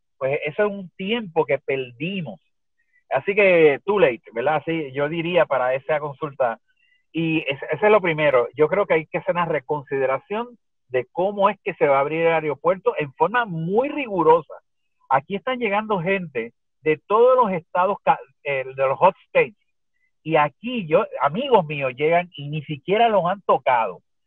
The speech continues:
Eso es mentira de que están haciendo veinte cosas. Totalmente mentira. O sea, realmente el, los anuncios no asustan al virus.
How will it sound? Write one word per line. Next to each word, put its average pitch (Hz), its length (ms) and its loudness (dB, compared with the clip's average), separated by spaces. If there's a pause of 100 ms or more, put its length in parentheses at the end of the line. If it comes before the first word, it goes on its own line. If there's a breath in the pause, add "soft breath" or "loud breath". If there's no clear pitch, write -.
(240)
Eso 151 200 -6
es 240 80 -4
mentira 233 520 2
de 151 120 -2
que 151 80 -4
están 160 260 0
haciendo 214 640 2
veinte 185 320 -2
cosas. 190 400 0 (680)
Totalmente 190 920 2
mentira. 147 600 -4
O - 60 -16
sea, 147 160 0 (200)
realmente 175 800 0 (420)
el, 139 460 -4
los 156 160 4
anuncios 175 520 -2
no 151 140 -2
asustan 208 540 -2
al 156 100 0
virus. 127 420 -10